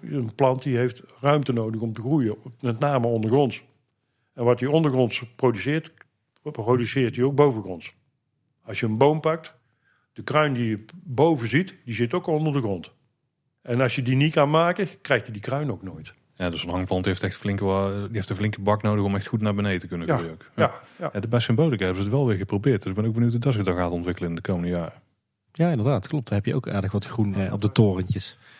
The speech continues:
Speaker 3: Hey, in, eh, in negentien achtennegentig maakte je een overstap naar de afdeling kwaliteit en beheer. En daar werd je beheercoördinator, eh, zag ik. Eh,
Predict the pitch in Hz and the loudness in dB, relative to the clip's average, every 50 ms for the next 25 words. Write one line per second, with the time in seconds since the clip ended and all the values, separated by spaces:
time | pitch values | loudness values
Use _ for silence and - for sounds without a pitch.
0 | - - 156 165 160 - - 156 156 156 - - 151 147 143 143 147 156 147 151 | -2 2 4 4 4 4 2 2 2 2 2 4 4 6 6 4 4 2 4 4
1 | 151 143 127 123 127 - - 175 - - 143 131 123 117 107 107 - 120 113 113 | 4 4 2 0 -2 -2 -2 -2 0 2 2 4 4 2 2 0 0 0 0 2
2 | 107 113 101 95 - - 190 175 156 143 - - 170 170 - 139 123 113 117 - | 2 2 0 0 0 0 0 2 2 0 0 -2 -2 -2 0 0 0 0 0 0
3 | 123 120 120 110 107 104 104 - - 131 120 107 101 - 110 107 107 - 98 98 | 2 2 2 2 2 0 -2 -2 0 0 0 0 0 0 0 0 0 0 -2 -2
4 | 92 90 82 90 127 175 185 160 123 110 104 104 104 104 - - 107 90 85 92 | -2 -2 -2 0 0 -2 -2 -2 -2 -2 0 0 -2 -2 0 0 -2 0 0 0
5 | 90 117 156 160 - - 160 156 135 123 120 127 123 120 123 120 - 123 117 110 | 0 0 0 -2 -2 -2 -2 0 0 -2 -2 0 0 0 0 0 0 -2 -2 -2
6 | 117 - - 113 113 113 110 104 113 107 110 143 170 - - - - | -4 -4 -2 -2 0 0 0 2 2 2 2 2 0 -2 -6 -6 -6